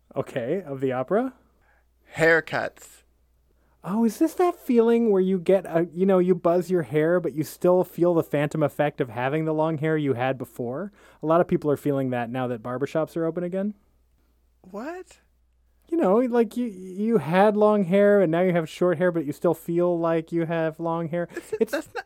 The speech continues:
Speaker 2: that's not a phantom limb syndrome for your hair.
Speaker 1: No,
Speaker 2: That's
Speaker 1: it's like
Speaker 2: not a
Speaker 1: fa-, yeah,
Speaker 2: thing.
Speaker 1: phantom hair syndrome. That's what I'm talking
Speaker 2: No.
Speaker 1: about, exactly.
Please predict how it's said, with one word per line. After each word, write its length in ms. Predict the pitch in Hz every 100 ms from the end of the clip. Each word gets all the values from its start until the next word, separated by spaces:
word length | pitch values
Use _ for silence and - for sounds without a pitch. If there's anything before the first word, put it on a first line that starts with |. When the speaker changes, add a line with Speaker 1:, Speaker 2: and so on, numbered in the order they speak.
| -
Speaker 2:
that's 180 | 480 -
not 140 | 392
a 60 | 330
phantom 680 | - 254 262 262 240 214 185
limb 300 | 214 311 294
syndrome 560 | - 214 202 196 190
for 160 | 185 190
your 160 | 185
hair. 580 | 180 240 277 269 190 175
Speaker 1:
No, 120 | 339
Speaker 2:
That's 60 | 294
Speaker 1:
it's 80 | 294
like 100 | 339
Speaker 2:
not 100 | 349
a 80 | 233
Speaker 1:
fa-, 40 | 254
yeah, 120 | 311
Speaker 2:
thing. 120 | 196
Speaker 1:
phantom 280 | 202 202 214
hair 240 | 185 233
syndrome. 480 | 233 190 151 135 117
That's 180 | 147 156
what 120 | 196
I'm 60 | 185
talking 320 | 170 160 147
Speaker 2:
No. 60 | 131
Speaker 1:
about, 160 | 117 127
exactly. 500 | 156 160 - 123